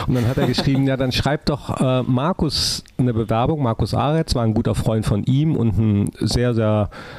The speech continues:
damals noch, äh, ja, bekannter um drei Ecken, sag ich mal. Ähm, der ist neunundneunzig dann auch Pressesprecher geworden, ist das heute noch. Heute nennt, heißt das halt anders, heißt es dann Direktor Kommunikation.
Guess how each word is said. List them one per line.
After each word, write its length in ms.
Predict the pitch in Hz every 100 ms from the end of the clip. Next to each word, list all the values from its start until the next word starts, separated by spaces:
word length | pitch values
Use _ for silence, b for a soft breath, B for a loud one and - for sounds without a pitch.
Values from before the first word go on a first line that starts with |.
| B
damals 460 | 98 135 143 131 -
noch, 360 | 120 - -
äh, 320 | 135 113 113 - - - 160 - -
ja, 200 | 98 98
bekannter 520 | 90 - - 135 135
um 140 | 107 120
drei 180 | - 104
Ecken, 280 | 117 -
sag 180 | 95 90
ich 160 | 92 -
mal. 240 | 117 160 - - - - - - - - - - - - -
Ähm, 420 | 110 107 104 101 B B B B B 113
der 160 | 117
ist 440 | - 147 - - 180
neunundneunzig 720 | 123 135 131 127 135 131 -
dann 260 | 120 117 -
auch 180 | 120 120
Pressesprecher 680 | - 135 156 - 156 147 151
geworden, 440 | 135 143 160 156
ist 180 | 127 -
das 140 | -
heute 260 | 110 131 151
noch. 260 | 165 175
Heute 200 | 123 110
nennt, 220 | 107 117 - 107 - -
heißt 280 | 92 123 135
das 120 | -
halt 180 | 131 -
anders, 340 | 131 135 139
heißt 180 | 113 -
es 120 | - - - - - 151
dann 200 | 110 107
Direktor 460 | 101 110 113 - 104
Kommunikation. 920 | 131 127 123 107 104 - 127 139 160